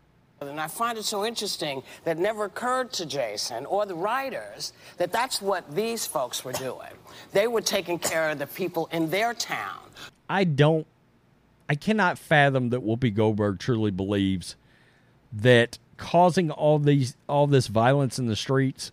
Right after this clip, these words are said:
Speaker 2: is truly people doing anything even productive in any way. What is your contribution to,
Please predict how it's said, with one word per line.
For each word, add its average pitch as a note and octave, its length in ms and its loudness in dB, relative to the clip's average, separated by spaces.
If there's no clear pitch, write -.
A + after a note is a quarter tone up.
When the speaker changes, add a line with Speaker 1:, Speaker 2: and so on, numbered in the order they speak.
Speaker 2:
is A#2+ 160 -2
truly C#3+ 680 2
people D#4 380 2
doing E3 480 4
anything D3 640 2
even B2 280 2
productive F2 720 -4
in C#3+ 240 0
any C#3 260 4
way. A2 420 0
What B3+ 180 6
is D#4 220 6
your A3+ 140 4
contribution D#3+ 1300 4
to, C3 400 4